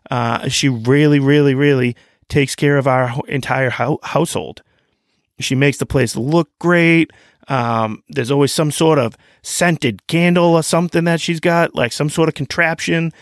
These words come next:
She decorates the place well. We got Halloween stuff all over the place.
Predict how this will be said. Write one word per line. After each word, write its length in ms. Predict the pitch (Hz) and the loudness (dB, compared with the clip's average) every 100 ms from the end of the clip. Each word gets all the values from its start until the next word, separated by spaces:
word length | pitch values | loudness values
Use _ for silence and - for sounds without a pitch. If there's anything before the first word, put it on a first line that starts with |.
| _ | _
She 160 | - 127 | -6 -6
decorates 560 | - 151 170 175 175 | 0 0 0 0 0
the 100 | - | 0
place 360 | - 170 170 - | 0 0 0 0
well. 400 | 170 170 165 160 _ - | 2 2 0 -2 _ -6
We 100 | 143 | -2
got 180 | 135 95 | -2 -2
Halloween 540 | 151 165 151 151 175 | 0 0 2 2 0
stuff 340 | 160 185 170 170 | 0 -2 0 2
all 180 | 165 | 2
over 200 | 170 165 | 4 2
the 80 | 160 | 0
place. 520 | - 165 165 165 - | 0 2 2 0 -4